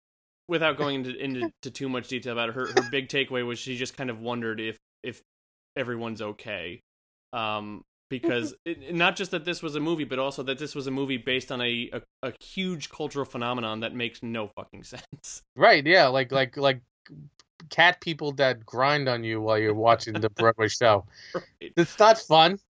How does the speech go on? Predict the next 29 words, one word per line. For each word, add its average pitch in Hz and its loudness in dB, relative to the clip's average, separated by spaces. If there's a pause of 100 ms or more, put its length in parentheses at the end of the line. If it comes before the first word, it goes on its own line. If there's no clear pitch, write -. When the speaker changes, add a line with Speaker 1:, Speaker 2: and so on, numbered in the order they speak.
(120)
Speaker 2:
Like, 135 0
get 170 8
off 233 8
me. 135 4
Speaker 1:
I, 180 -6
I, 151 -10
like, 190 2
an, 185 -2
an 190 0
idea 180 0
that 165 0
was 156 -2
so - 0
clearly 156 0
inspired 127 2
by 120 2
a, 113 4
a 120 -4
coke-fueled, 113 -2
like, 107 -2
fantasy 107 -2
that 98 -2
it's 107 -8
like, 107 -6
uh, 113 -2 (840)
Speaker 2:
<laughs> - 4
Speaker 1:
okay. 127 -2
Speaker 2:
It 147 4
is. 147 6